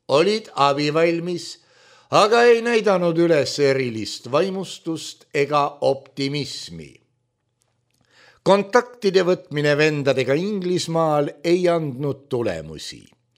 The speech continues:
Briti salateenistus oli kirjad hertsog Hamiltonile vahelt võtnud.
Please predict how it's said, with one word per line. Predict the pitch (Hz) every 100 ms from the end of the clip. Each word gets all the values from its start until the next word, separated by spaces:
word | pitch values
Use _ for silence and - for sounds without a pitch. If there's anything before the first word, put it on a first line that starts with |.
| _ _ _ _
Briti | 156 208 202 - 165 143 113 95 -
salateenistus | - 139 175 175 165 170 165 160 131 - 143 123 - -
oli | 131 127
kirjad | - 170 160 147 120 110 -
hertsog | 127 139 - - 101 98
Hamiltonile | - 151 180 180 151 - 156 156 147 139 139 131 - _ _ _
vahelt | 95 175 110 90 67 _ 76
võtnud. | 82 113 - _ 76 67 _ _